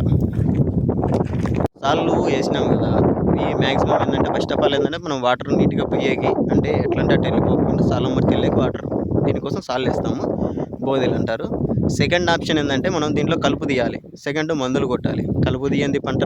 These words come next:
రాదు, ప్లస్ మందులు కొట్టంది మంట, అది పంట అనేది మనకు చేతికి రాదు. దానికోసం ఏంటంటే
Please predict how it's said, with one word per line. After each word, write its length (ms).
రాదు, 220
ప్లస్ 200
మందులు 240
కొట్టంది 280
మంట, 140
అది 140
పంట 120
అనేది 240
మనకు 200
చేతికి 300
రాదు. 140
దానికోసం 440
ఏంటంటే 260